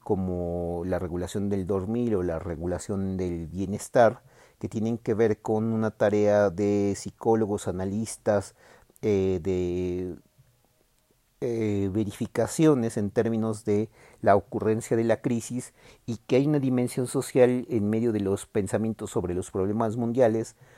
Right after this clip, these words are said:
que tienen que ver con abstraerse desde el punto de vista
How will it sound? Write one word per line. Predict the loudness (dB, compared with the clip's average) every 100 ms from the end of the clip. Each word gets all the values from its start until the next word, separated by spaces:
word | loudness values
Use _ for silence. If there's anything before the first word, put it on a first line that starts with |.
| -20 -20 _ -14 -4
que | -2
tienen | 2 2 0
que | 0
ver | 2 0 0
con | 0 2
abstraerse | 0 -2 2 4 4 2 0 2
desde | 2 2 0
el | -2
punto | -2 -4 -2
de | -2
vista | -2 -6 -2 0 0